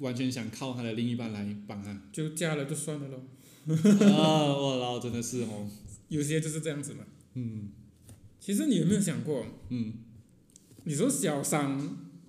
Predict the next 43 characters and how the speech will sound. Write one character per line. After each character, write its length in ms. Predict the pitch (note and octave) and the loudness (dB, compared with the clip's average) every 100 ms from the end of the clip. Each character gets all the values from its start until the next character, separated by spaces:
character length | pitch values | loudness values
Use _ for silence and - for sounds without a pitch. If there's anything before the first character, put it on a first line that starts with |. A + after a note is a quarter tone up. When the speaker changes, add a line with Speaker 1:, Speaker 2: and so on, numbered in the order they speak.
| - - - - | -20 -20 -20 -16
Speaker 2:
跟 180 | - D3+ | -6 -2
老 180 | C#3+ A#2+ | -2 -2
王 260 | A#2+ B2 B2 | -4 -4 -6
才 160 | B2+ | -8
是 140 | A#2+ C3+ | -6 -6
真 240 | C3 A2+ | -6 -8
爱， 220 | A2+ G#2 - - - - - - - - - _ - - - | -8 -8 -12 -20 -20 -20 -20 -20 -20 -20 -20 _ -20 -20 -6
因 100 | A#3 | 0
为 60 | C4 | 2
如 220 | F#3+ B3+ | 4 2
果 320 | - D#3 A2+ - - - - - - - - | 2 -2 -2 -10 -16 -20 -20 -20 -20 -20 -12
你 140 | C#3+ | -6
的 60 | D3 | -4
正 180 | G#3 G3+ | -2 -2
宫 160 | E3 | -2
是 120 | F3+ | -2
你 120 | D#3 B2 | -2 -4
真 180 | C3+ | -4
爱 120 | C3+ C3 | -6 -8
的 100 | B2+ | -8
话， 160 | C3 | -8
你 140 | A#2 A2 | -8 -8
还 140 | B2 | -8
会 100 | C3+ | -8
爱 120 | C#3 | -8
上 180 | C3+ C3 | -8 -8
别 140 | A#2+ | -6
人 140 | A#2 A2+ | -8 -8
吗？ 100 | A#2 A#2+ - - - _ _ _ - | -12 -14 -20 -20 -20 _ _ _ 0
Speaker 1:
诶。 400 | C3 E3 G#3 G3+ - - - | 2 4 2 -2 -10 -18 -10
Speaker 2:
诶， 220 | E3 C#3+ | -4 -4
是 140 | D3 E3 | -4 -4
不 60 | |
是？ 240 | D#3 D#3+ F3 | -4 -4 0
Speaker 1:
这 140 | F3+ | 2
个 140 | G3+ F#3 | 4 4
很 120 | C#3+ | 4
值 160 | C#3+ E3 | 2 2
得 140 | E3+ | 2
探 340 | E3 F#3 E3 | 0 -2 -2
讨 220 | - A#2+ A2+ | -2 -2 0
哦。 460 | B2 D3 E3+ - - | 2 2 0 -6 -10
Speaker 2:
诶。 240 | C#3+ C#3 | -8 -8